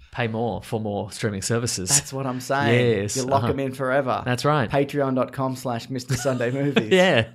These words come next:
Speaker 2: Lock 'em in.
Speaker 1: Lock 'em in, chuck in a buck.
Speaker 2: <laughs> That's right.
Speaker 1: All you need's a clever little rhyming catchphrase.
Speaker 2: You ne-, you get 'em. You,
Speaker 1: Mm-hmm.
Speaker 2: you get any idiot.
Speaker 1: Yeah. Look, the first twenty results for Shang-Chi Mandarin are, "Hey, Shang-Chi,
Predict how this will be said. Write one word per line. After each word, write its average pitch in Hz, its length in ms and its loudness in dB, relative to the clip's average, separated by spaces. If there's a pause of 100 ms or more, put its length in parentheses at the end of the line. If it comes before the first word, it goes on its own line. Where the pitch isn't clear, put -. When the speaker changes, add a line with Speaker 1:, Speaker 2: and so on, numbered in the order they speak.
Speaker 2:
Lock 135 300 -2
'em 135 160 0
in. 135 220 2
Speaker 1:
Lock 151 200 6
'em 151 120 4
in, 156 160 2
chuck 143 260 2
in 139 80 2
a 127 60 0
buck. 135 360 6
Speaker 2:
<laughs> - 40 -6
That's 170 320 4
right. 160 340 4 (500)
Speaker 1:
All 170 80 2
you 175 120 6
need's 180 180 6
a 170 60 2
clever 170 240 2
little 160 240 2
rhyming 143 320 4
catchphrase. 139 840 2 (140)
Speaker 2:
You 131 100 -2
ne-, 135 140 -2
you 143 160 -2
get 135 240 2
'em. 104 200 -6
You, 160 200 -6
Speaker 1:
Mm-hmm. 185 200 -2
Speaker 2:
you 147 80 0
get 139 220 0
any 139 280 0
idiot. 135 140 0
Speaker 1:
Yeah. 123 460 -2
Look, 175 180 0
the 175 120 2
first 214 420 2
twenty 165 380 -2
results 123 720 0 (320)
for 139 100 -2
Shang-Chi 127 520 0
Mandarin 110 500 2
are, 104 420 2 (220)
"Hey, 214 340 8
Shang-Chi, 131 960 2